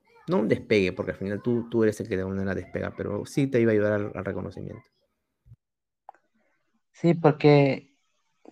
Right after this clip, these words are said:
Speaker 2: justo cuando, ahora que, que menc-, eh, me lo mencionas que tu sueño, o sea, no quisieras que tu hija esté en el medio, ah, en medio del, de la comedia,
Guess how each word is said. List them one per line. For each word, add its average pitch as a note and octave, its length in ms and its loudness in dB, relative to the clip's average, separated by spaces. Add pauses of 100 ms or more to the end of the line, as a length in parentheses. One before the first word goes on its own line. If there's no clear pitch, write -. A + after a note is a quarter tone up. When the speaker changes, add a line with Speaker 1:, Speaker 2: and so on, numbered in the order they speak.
(140)
Speaker 2:
justo F#3+ 460 4
cuando, B2 640 4 (140)
ahora D3+ 260 8
que, A#2+ 360 2 (320)
que B2 200 2
menc-, A#2+ 480 -2 (180)
eh, B2 300 2
me C3+ 180 4
lo B2+ 100 6
mencionas B2+ 440 4
que A2+ 340 4 (640)
tu B2+ 120 2
sueño, C#3 280 4
o - 200 -12
sea, C3 140 4 (300)
no D3 140 6
quisieras C#3+ 440 6
que A#2+ 120 -2
tu - 200 -6
hija C#3 200 0
esté - 180 -2
en C3+ 100 2
el C3+ 100 6
medio, C#3+ 440 4 (480)
ah, B2 180 8
en A#2 460 2
medio C#3 240 10
del, A2+ 320 4
de A2+ 120 -2
la A#2 120 4
comedia, C3+ 500 6